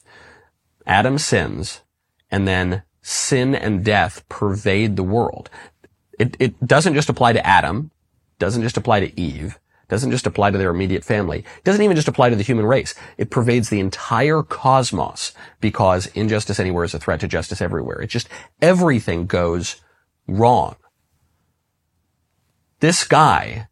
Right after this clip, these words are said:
being in a women's prison is unjust for everyone. It's unjust for all the women. It's unjust for this pervert criminal who's, who's now has the,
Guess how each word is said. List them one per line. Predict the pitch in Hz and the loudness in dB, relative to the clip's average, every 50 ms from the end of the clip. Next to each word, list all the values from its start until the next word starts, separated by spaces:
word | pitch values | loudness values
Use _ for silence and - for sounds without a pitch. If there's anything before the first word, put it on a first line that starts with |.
| _ _ | _ _
being | - 113 127 135 143 143 139 | 2 2 2 2 2 0 0
in | - - 113 117 110 | 0 0 0 0 0
a | 104 95 | 0 0
women's | 92 104 104 104 95 87 | 0 0 0 0 -2 -4
prison | - - 139 127 - - - - - _ _ _ _ _ _ _ | -2 -2 -2 -2 -2 -4 -8 -10 -16 _ _ _ _ _ _ _
is | 120 123 117 | 0 2 2
unjust | 127 117 123 117 104 117 113 98 80 - - - - - _ | 2 2 2 2 2 2 2 2 2 0 -6 -10 -12 -16 _
for | - - - - 139 131 131 131 127 123 - - _ | -20 -20 -6 -2 0 2 2 2 2 2 0 -2 _
everyone. | - 120 135 135 123 101 87 69 58 50 55 | 0 0 0 2 0 0 0 -2 -4 -6 -8
It's | - - | -4 -2
unjust | 104 101 98 92 90 87 - | 0 0 0 0 -2 -2 -4
for | - 90 82 | -4 -2 -2
all | 78 76 | -2 -2
the | 78 | -4
women. | 62 - 71 82 92 107 127 180 - - - - - | -6 -6 -6 -4 -2 -2 -2 -2 -6 -10 -18 -8 -6
It's | - - - | -4 -2 0
unjust | 104 92 85 - 87 82 - - | 0 0 2 0 0 -2 -2 -4
for | - 95 82 | -6 -4 -4
this | 82 73 - - - | -4 -4 -6 -8 -12
pervert | - - - 104 92 82 92 85 - | -12 -6 -4 -2 -2 0 -2 -2 -4
criminal | - - - 87 85 90 95 104 - - - - _ _ _ _ _ | -4 -4 -4 -2 -2 -2 -2 -2 -2 -4 -8 -12 _ _ _ _ _
who's, | - 104 92 87 - - - - 113 | -2 -2 -2 -2 -4 -8 -10 -6 -4
who's | 110 90 - | -4 -2 -2
now | 90 85 80 78 78 78 73 73 80 - _ _ _ _ _ _ _ _ | -2 0 0 0 0 -2 -4 -6 -10 -18 _ _ _ _ _ _ _ _
has | - 101 92 90 | -4 -2 -2 -2
the, | - 80 76 71 | -4 -6 -6 -6